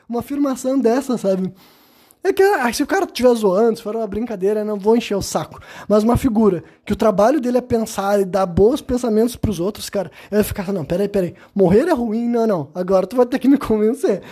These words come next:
Tu vai ter que me convencer sobre qual ponto, qual ponto da vida, sabe? Até, tu poderia até falar assim, ah, a experiência que precede a morte é ruim. Tu até pode falar isso.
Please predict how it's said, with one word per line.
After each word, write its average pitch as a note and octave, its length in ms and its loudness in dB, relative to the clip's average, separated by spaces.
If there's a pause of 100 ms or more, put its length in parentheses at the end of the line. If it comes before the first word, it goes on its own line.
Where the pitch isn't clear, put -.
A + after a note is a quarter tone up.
(180)
Tu A3 80 -10
vai A3 80 -2
ter A#3 100 -8
que A3+ 80 -6
me B3+ 140 0
convencer B3 500 2
sobre A#3+ 300 0 (320)
qual C4+ 240 2
ponto, D#4+ 680 0 (300)
qual C#4 140 -2
ponto C#4+ 440 -4
da A#3 140 2
vida, G#3 420 2
sabe? F#3+ 280 -2 (260)
Até, C#4+ 400 0 (320)
tu - 80 -4
poderia C#4 300 2
até D#4 120 2
falar F4 140 0
assim, D#4+ 140 0
ah, A#3 100 -4 (260)
a A3 120 2
experiência C#4+ 960 0 (260)
que - 100 -16
precede B3+ 680 2
a E4 80 2
morte D4+ 600 -2 (300)
é B3 80 -6
ruim. A#3 380 0
Tu - 160 -8
até A#3 100 -2
pode C#4 300 -4
falar C#4+ 300 0
isso. C4 280 0